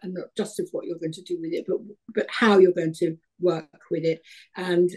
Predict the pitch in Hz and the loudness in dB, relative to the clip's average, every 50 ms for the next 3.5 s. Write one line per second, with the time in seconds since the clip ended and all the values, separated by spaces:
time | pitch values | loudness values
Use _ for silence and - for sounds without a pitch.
0 | - 185 180 175 175 175 180 180 - - - - 202 202 202 196 196 - - 202 | -2 0 0 0 0 -2 -4 -6 -8 -8 -4 -2 0 0 0 -2 -4 -4 -4 -2
1 | 190 190 190 185 - - 202 185 - - - - - _ _ - - - 180 175 | -2 -2 -4 -6 -2 0 2 2 2 0 -2 -10 -20 _ _ -12 -8 -2 0 0
2 | 175 180 180 - - 175 - 196 - - 202 202 202 - - 185 185 202 202 190 | 0 0 0 -2 -2 -4 -4 -4 2 4 4 4 4 4 2 4 6 6 6 4
3 | 185 - - 180 160 160 - - 165 160 | 4 0 0 -2 -2 -2 -2 -4 -4 -6